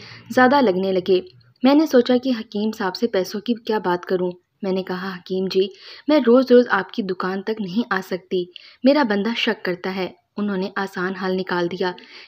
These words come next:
कहने लगा कि "मेरा लड़का आकर तुम्हें दवा दे जाएगा, इसको पैसे देती रहना, वरना अच्छा नहीं होगा।" उन्होंने यूं आंखें दिखाकर कहा जैसे मैं बरसों से इनकी कर्जदार हूं। मुझे डर लगने लगा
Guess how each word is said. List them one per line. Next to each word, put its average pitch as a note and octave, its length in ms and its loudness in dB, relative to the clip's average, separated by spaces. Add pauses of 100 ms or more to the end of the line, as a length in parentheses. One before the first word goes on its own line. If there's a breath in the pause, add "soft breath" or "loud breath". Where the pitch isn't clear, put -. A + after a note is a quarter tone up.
कहने C#4 240 6
लगा B3+ 260 4
कि C4 120 -2
"मेरा G#3+ 240 0
लड़का G3 320 -4
आकर F#3 340 -6
तुम्हें G3+ 300 -8
दवा F#3 240 -2
दे F3+ 160 0
जाएगा, F3+ 440 -4 (640)
इसको A3 240 0
पैसे F#3 320 -4
देती F#3 300 -2
रहना, F#3 320 -4 (360)
वरना B3 180 6
अच्छा - 340 -6
नहीं F3+ 280 -4
होगा।" F3+ 360 -4 (500 loud breath)
उन्होंने D4+ 260 4
यूं B3 240 4
आंखें G3 340 0
दिखाकर F#3 400 -2
कहा F3+ 280 -6
जैसे F#3 280 -4
मैं G3 160 -6
बरसों F3 320 -4
से G#3+ 260 -8
इनकी F3+ 240 -6
कर्जदार F#3 600 -4
हूं। F3 200 -6 (560)
मुझे F#3 240 0
डर E3+ 200 -2
लगने F#3 280 -2
लगा F3+ 300 -2